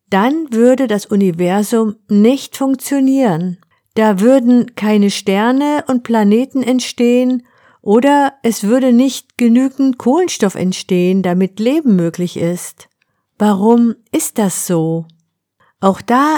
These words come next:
ist für mich eine sehr plausible Antwort, das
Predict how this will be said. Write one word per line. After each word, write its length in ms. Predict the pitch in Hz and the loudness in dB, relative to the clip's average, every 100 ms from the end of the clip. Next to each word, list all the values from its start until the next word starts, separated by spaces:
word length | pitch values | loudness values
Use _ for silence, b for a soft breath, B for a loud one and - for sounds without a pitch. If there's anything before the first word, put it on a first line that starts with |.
| - | 0
ist 500 | 220 226 - - - | 2 0 -4 -12 -4
für 140 | 202 | 0
mich 360 | 208 277 277 - | 2 0 -2 -2
eine 260 | 202 196 | 0 0
sehr 260 | 180 233 185 | 0 0 0
plausible 600 | 262 262 196 226 214 214 | 0 -2 0 -2 -2 -2
Antwort, 800 | 180 196 202 202 185 190 - - _ _ _ _ _ _ - | 0 -2 0 0 0 -2 -8 -20 _ _ _ _ _ _ -4
das 500 | 220 269 - - | -4 -2 -6 -10